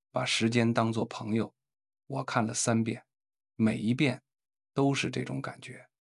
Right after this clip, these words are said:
今天我想和你分享我从书里挖到的三个颠覆性认知，正是靠他们，我在只能靠自己的情况下，一路做了四份工作，而且一份比一份顺。第一个认知，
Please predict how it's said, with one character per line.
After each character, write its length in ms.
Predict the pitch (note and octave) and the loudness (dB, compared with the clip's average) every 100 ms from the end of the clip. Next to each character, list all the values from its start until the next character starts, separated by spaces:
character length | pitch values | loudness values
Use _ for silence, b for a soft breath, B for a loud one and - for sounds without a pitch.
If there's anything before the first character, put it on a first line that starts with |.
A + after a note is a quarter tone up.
| _ - | _ 2
今 160 | F#3+ | 4
天 200 | E3 E3+ | 6 4
我 100 | C#3 | 4
想 180 | C3+ A2 | 4 4
和 140 | G#2 B2 | 4 4
你 120 | G2+ | 4
分 240 | - C3 | 2 0
享 360 | B2 - B2+ - _ | 2 -2 -6 -12 _
我 160 | A2 | -2
从 160 | F#2+ A#2+ | 2 0
书 240 | B2 D#3+ | 0 2
里 160 | D3+ C#2 | 2 2
挖 240 | A2+ B2 | 4 4
到 160 | B2 A2+ | 4 0
的 80 | C3+ | -2
三 300 | - C3 B2 | -2 0 2
个 120 | A2 | 0
颠 240 | - C3+ | 0 0
覆 140 | A#2+ A2 | 0 -2
性 180 | G#2+ G2 | -2 -2
认 200 | A#2+ B2+ | -2 -6
知， 240 | C3+ - _ _ _ | -8 -10 _ _ _
正 180 | - G3 | 2 2
是 140 | C3+ B2+ | 4 2
靠 200 | D3 B2 | 2 2
他 260 | - E3+ | 4 4
们， 180 | D3+ C3 _ _ _ _ _ | 4 -2 _ _ _ _ _
我 180 | A2+ G#2 | 0 4
在 160 | C#3 A#2+ | 4 4
只 180 | - | 2
能 140 | C3+ - | 2 2
靠 200 | D3 B2+ | 4 2
自 220 | C3 F#3+ | 4 0
己 140 | C#3 | 0
的 100 | C3+ | -4
情 180 | B2+ A#2+ | -6 -4
况 200 | G#2+ A2 | -2 -2
下， 260 | - - - _ _ _ - | -2 -6 -8 _ _ _ 2
一 160 | A2+ | 4
路 180 | C3 G#2 | 6 4
做 180 | - A#2 | 2 0
了 80 | C3+ | 0
四 300 | - D3+ B2+ | 0 2 2
份 180 | C2+ | 0
工 160 | C3+ C3+ | -4 -6
作， 240 | C3+ C3 - _ _ _ _ | -8 -10 -12 _ _ _ _
而 120 | G#2+ | 2
且 300 | - - - _ _ _ | 2 -2 -6 _ _ _
一 160 | A2+ C3+ | 2 4
份 200 | D3+ B2 | 4 2
比 140 | C3+ | 0
一 100 | C3 | -6
份 200 | B2+ C3 | -6 -6
顺。 260 | - C3 - _ _ _ _ _ | -6 -8 -10 _ _ _ _ _
第 140 | C#3 D3 | 4 6
一 80 | |
个 100 | D3+ | 6
认 180 | C3+ A#2+ | 6 4
知， 300 | G#2 A#2+ B2+ | 4 2 0